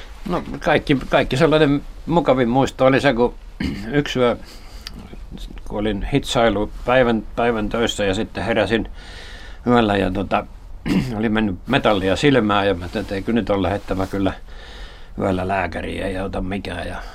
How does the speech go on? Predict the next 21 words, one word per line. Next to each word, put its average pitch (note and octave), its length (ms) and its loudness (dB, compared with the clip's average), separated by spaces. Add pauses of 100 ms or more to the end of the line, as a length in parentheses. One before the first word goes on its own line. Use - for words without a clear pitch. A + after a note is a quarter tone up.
(340)
kun - 240 -12
menin G#2 240 -2
pihalle G2 440 -2
ulos, B2+ 380 2
niin A#2 200 2 (640)
ilves A2+ 380 4
istui F#2+ 280 -2
siinä F#2 280 -2
katoksen F#2+ 540 -2 (680)
päällä F#2 320 -6
siinä F#2 280 -10 (160)
pihapiirissä, F2 760 -4
että - 220 -12 (500)
se - 120 -2
oli G#2+ 140 2
sellainen G#2 320 0
sykähdyttävä F2 680 -2 (120)
hetki, - 360 -4
että G#2 240 -8 (560)
herranjestas, F2+ 600 -4
ilves F2+ 480 -4